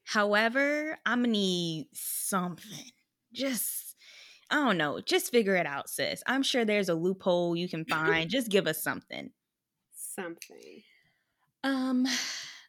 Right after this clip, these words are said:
Speaker 1: but yeah, so love them. That was definitely a highlight of my week last week.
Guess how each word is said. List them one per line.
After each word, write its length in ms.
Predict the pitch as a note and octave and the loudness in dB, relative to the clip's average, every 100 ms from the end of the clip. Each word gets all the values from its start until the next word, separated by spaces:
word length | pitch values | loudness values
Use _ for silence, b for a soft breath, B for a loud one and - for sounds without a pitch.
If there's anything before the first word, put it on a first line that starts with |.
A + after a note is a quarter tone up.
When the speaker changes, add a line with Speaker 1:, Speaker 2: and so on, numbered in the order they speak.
| _ - | _ -2
Speaker 1:
but 160 | B3+ | 0
yeah, 300 | E3 A2 F#2+ | 2 0 -2
so 360 | - - G3+ G3+ | -6 -4 -2 -2
love 340 | F#3 A#3 D4 G3 | -2 -2 -2 0
them. 520 | D#3+ D#3 F3+ B3+ - _ _ - | 0 0 -2 -4 -8 _ _ -6
That 240 | G3 G#3+ | -4 -2
was 520 | A3+ G#3+ G#3 - - F#3+ | -2 -4 -4 -8 -10 -6
definitely 480 | F3+ F#3 F#3+ F#3 F3+ | -4 -2 -4 -4 -4
a 80 | E3+ | -4
highlight 500 | D#3+ D3+ D3+ D#3 - | -2 -2 0 -2 -4
of 140 | - | -6
my 160 | E3 D#3 | -6 -4
week 280 | D3+ D3+ | -6 -6
last 300 | - - - | -4 -4 -4
week. 380 | C#3+ D#3+ A#3+ - | -8 -6 -8 -12